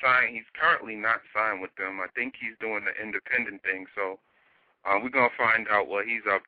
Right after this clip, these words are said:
to. Um, you know, so basically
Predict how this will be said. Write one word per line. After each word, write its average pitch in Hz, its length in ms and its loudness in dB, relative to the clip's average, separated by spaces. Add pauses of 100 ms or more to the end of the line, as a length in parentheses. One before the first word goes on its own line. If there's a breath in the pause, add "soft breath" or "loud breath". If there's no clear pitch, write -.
(120)
to. 95 160 -12 (1160)
Um, 87 640 -6
you 113 160 -10
know, 101 240 -8
so 117 80 -12
basically 110 640 -4